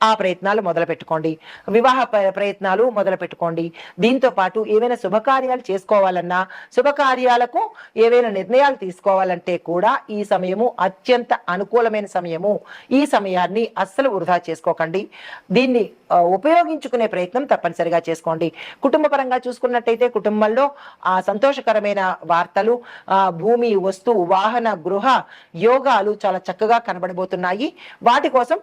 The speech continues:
ప్రణాళికలు వేసుకోండి. దీంతో పాటుగా, ఆ, ఆరోగ్యపరంగా చూసుకున్నట్టయితే గతంలో ఏదైనా మీరు ఆరోగ్యపరంగా ఇబ్బందులు పడి ఉంటే కనుక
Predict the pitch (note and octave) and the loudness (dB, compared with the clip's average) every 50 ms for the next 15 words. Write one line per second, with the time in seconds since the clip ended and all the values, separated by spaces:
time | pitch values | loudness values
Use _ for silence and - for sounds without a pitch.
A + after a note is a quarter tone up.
0 | - A3+ G#3+ G3 F#3 F#3 F#3 F3 - F#3 E3+ D#3+ E3 D#3+ E3 - F3 E3 E3 E3+ | -2 -2 -2 0 0 -2 -2 -4 -4 -4 -4 -2 -4 -6 -4 -4 -4 -4 -2 -4
1 | D#3+ D#3 - _ _ - - - G3 D4 E4+ F4+ D#4+ D4 D4 A3+ G3 - F#3+ F3 | -6 -8 -10 _ _ -20 -8 -2 0 0 2 4 2 2 2 0 -4 -4 -4 -2
2 | G3+ G#3+ A3 F#3+ - - - - _ - F#3+ F#3 F#3 F#3 F#3 F3+ - - F#3+ A3 | 0 0 0 -2 -6 -12 -20 -20 _ -6 -2 -2 0 0 -2 -2 -2 -2 0 2
3 | B3+ C#4+ D4+ D4+ B3 C4 C#4 - B3 A#3 A3 A3 G#3+ G#3+ - G3+ F#3+ - - F#3+ | 2 2 2 0 -2 -2 -4 -2 -2 -2 0 0 -2 -2 -4 -6 -8 -6 -6 -4
4 | F#3+ F#3 F3 - F3 E3 D#3+ G3+ G3+ F#3 E3 G#3 A3+ - C4+ C4+ C4 C4 A#3+ - | -4 -4 -2 -2 -4 -2 0 0 0 2 2 0 2 2 0 0 0 0 0 -2
5 | A3 G3+ G#3+ G#3 G#3 G3+ G#3 G3+ G3 G3+ G3 - - E3+ E3+ F3+ G3 G3 F3+ G#3+ | -2 -2 -2 -2 -2 0 0 0 0 0 0 0 0 0 0 0 0 -2 -2 -4
6 | G#3 - G#3+ G#3 G3+ G#3 G#3+ G#3+ G#3 G#3+ - - - - - F3 F#3 F3+ F#3 C4+ | -2 -2 -2 -2 0 0 0 0 0 -2 -8 -20 -20 -10 -6 -4 -2 0 2 2
7 | C#4 D4 D4 C#4 - G#3 F#3 F3+ E3+ F3 F3 E3+ - E3+ E3 E3 D3+ D#3 - G#3+ | 2 2 0 -2 0 -2 -2 -2 -4 -6 -6 -6 -4 -4 -4 -4 -6 -4 -2 0
8 | A3+ G3+ | 0 0